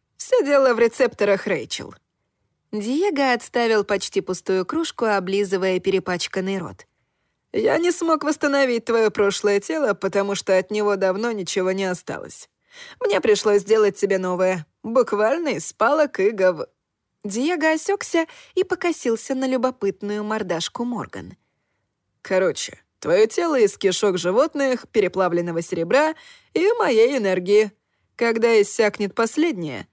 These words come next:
ты снова перестанешь существовать. Поэтому я решил не растрачивать силы попусту и вернуть тебе лишь три органа чувств. Так что, извини,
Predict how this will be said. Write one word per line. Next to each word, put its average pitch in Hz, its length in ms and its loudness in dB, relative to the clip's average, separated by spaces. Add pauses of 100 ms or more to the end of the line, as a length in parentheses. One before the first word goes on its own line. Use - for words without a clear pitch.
(140)
ты 349 140 0
снова 262 400 0
перестанешь 196 580 -2
существовать. - 840 -8 (360)
Поэтому 415 440 2
я 330 120 4
решил 233 400 2
не 302 120 0
растрачивать 190 720 -2
силы 175 280 0
попусту 254 600 0 (240)
и 415 120 4
вернуть 247 520 0
тебе 190 400 2
лишь 254 300 2
три 220 260 0
органа 202 500 0
чувств. - 420 -10 (280)
Так 494 160 0
что, - 420 0 (100)
извини, 302 500 -2